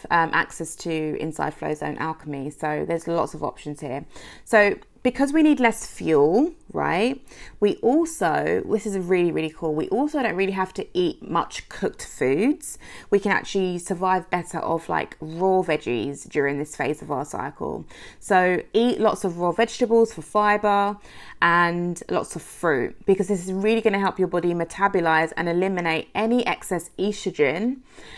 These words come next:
um, for your next phase of your cycle. And the reason why you don't want excess estrogen in that next phase of your cycle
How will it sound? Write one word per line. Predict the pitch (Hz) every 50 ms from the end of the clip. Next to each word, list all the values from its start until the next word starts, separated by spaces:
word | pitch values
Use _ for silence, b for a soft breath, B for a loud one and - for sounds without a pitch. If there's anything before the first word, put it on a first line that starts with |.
| B B B B B
um, | 180 180 175 175 170 170 165 170 165 165 165 -
for | - - 202 185 180 175 175 170 - 170
your | 175 170 170
next | 175 170 180 202 - - - - -
phase | - - 170 156 160 160 160
of | 156 147 156
your | 151 151 151
cycle. | - 160 139 139 143 147 - - 151 151 160 156
And | - 185 175
the | 175
reason | 190 220 240 233 233 220 202
why | 190 185 180
you | 175 175 175
don't | - 233 254 233 214
want | 208 196 180 - 175
excess | - - - 185 175 -
estrogen | - 175 185 - - 160 165 160 -
in | 135 165 160
that | 165 - 151
next | 170 - - - -
phase | 165 165 165 -
of | 160 -
your | 151 156
cycle | 151 - 165 151 165 165 - 175 180 196 202